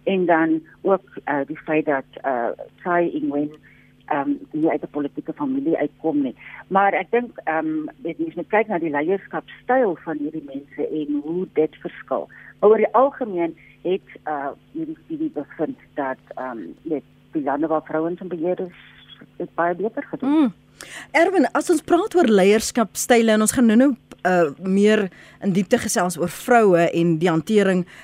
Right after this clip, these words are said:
Speaker 2: eh, van, van die pandemie. Maar as jy praat van leierskapstyle binne 'n besigheidskonteks of 'n maatskappykonteks, wat, w-, ehm,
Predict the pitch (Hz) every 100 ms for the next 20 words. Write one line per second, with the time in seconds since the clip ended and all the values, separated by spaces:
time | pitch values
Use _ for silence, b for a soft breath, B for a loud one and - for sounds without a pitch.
0 | B - 165 - - 220 190 165 185 175
1 | 185 170 151 180 185 160 B B - 247
2 | - 285 359 - 381 359 277 190 202 -
3 | 233 - - 247 202 196 170 139 165 202
4 | 214 - 185 175 190 254 226 208 - -
5 | 226 208 - 156 - - B B B -
6 | 180 190 196 185 - 226 220 208 - 202
7 | 185 180 160 - 160 185 247 - - 170
8 | 180 165 - 190 190